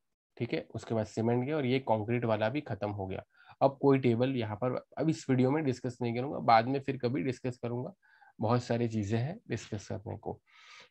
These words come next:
चलो, तो इसको मैं मिटा रहा हूँ और अब हम बढ़ेंगे क्वेश्चन की तरफ। इसको मैं मिटा दे रहा हूँ यहाँ पर। चलो, क्वेश्चन की तरफ बढ़े तो हमने थोड़ी देर पहले ही देखा ली Chatelier apparatus, apparatus is used to determine,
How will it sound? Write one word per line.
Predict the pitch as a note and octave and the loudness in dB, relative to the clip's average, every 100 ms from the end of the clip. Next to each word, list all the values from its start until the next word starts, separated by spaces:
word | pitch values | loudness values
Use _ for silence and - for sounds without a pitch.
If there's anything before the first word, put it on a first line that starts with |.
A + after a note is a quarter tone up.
| - | 4
चलो, | C#3+ A#2+ | 6 8
तो | B2 | 6
इसको | - | 4
मैं | D#3 D3+ | 4 6
मिटा | C3+ C3+ C#3 | 4 6 6
रहा | D3 D3+ | 6 2
हूँ | F#3 - | 0 0
और | C3+ | 2
अब | C3 C3 C#3+ | 4 4 0
हम | C3+ C#3 | 2 2
बढ़ेंगे | B2 A#2+ C3 C3 | 2 2 2 0
क्वेश्चन | F3 _ - B2 - B2 | -6 _ -2 -2 0 -4
की | G#2+ | -4
तरफ। | - - A#2 | -8 -12 -12
इसको | - - A#2 | -12 -6 -2
मैं | B2 | -2
मिटा | G#2+ G2+ G#2 G2+ | -4 -4 -6 -4
दे | G#2 | -4
रहा | G#2 | -6
हूँ | B2 B2+ | -6 -6
यहाँ | G2 F#2 | -6 -8
पर। | - - _ _ _ _ _ _ _ _ _ _ _ _ _ _ _ A#2+ | -8 -16 _ _ _ _ _ _ _ _ _ _ _ _ _ _ _ -12
चलो, | - | -8
क्वेश्चन | - C#3 - E3+ | -2 0 2 2
की | F3 | 2
तरफ | E3+ D3 | 2 2
बढ़े | C3 B2 C3+ - - | 2 0 0 -2 -2
तो | |
हमने | A#2+ B2 B2 | 0 0 0
थोड़ी | A#2+ B2 | -2 -2
देर | C#3 - | -2 -2
पहले | A#2+ A2+ | -2 0
ही | B2 | -2
देखा | G#2+ A#2+ | -2 -2
ली | A2+ G#2+ B2 | 0 0 -2
Chatelier | - - G#2+ A2+ - | -2 -4 -4 -4 -6
apparatus, | - - G#2 G2+ G2+ G2 - - | -8 -4 -4 -2 -4 -6 -8 -4
apparatus | A2 B2+ C3+ A2+ A#2 - _ - - - | -2 0 0 -2 -6 -8 _ -20 -12 -2
is | A2+ G2+ G#2 | -2 0 4
used | C#3 D3+ - | 4 4 0
to | C3 | -2
determine, | G#2+ F#2+ G#2 G#2 - | -2 -4 -4 -4 -8